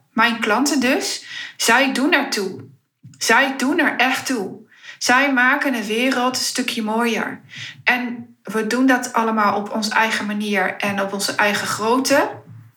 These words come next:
Maar deze verhalen doen ertoe, juist in deze tijd. Dus ik, ik wil met mijn uitspreken een oproep doen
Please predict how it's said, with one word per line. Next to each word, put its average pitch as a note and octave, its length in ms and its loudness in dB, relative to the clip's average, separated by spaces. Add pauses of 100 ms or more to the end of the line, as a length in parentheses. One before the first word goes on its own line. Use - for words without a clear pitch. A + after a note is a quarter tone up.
(720)
Maar G#3+ 80 2
deze B3 260 4
verhalen A#3 520 2
doen A#3+ 180 -2
ertoe, G#3 380 -4
juist G#3 380 0
in G#3 100 -4
deze G3 320 -2
tijd. - 340 -4
Dus G3+ 160 -4
ik, G#3+ 220 -10
ik A3 280 -4
wil A#3 300 4
met A3+ 240 0
mijn A#3+ 360 2
uitspreken A3 640 0
een G#3 100 -10
oproep A3+ 380 -2
doen G#3+ 340 -4